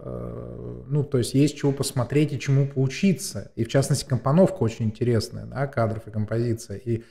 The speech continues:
передача перспективы необычная и так далее. Вот, мы об этом сейчас поговорим. А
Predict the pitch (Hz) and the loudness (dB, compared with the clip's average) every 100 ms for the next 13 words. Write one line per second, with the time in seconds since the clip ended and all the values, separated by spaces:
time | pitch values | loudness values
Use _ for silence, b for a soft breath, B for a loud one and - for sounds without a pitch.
0 | B B _ 110 127 - - 131 - 202 | B B _ 0 0 0 -2 -2 2 4
1 | 196 151 139 120 - 117 110 123 135 117 | 6 4 2 0 -2 -6 -4 -4 0 0
2 | 95 101 - b b b b 123 147 156 | 0 -4 -16 b b b b -2 4 6
3 | 107 113 139 151 147 143 139 139 139 139 | 6 2 2 2 2 0 -4 0 2 4
4 | 110 - _ _ _ _ - 131 143 147 | 2 -4 _ _ _ _ -2 4 6 6
5 | 147 143 - | 4 2 -6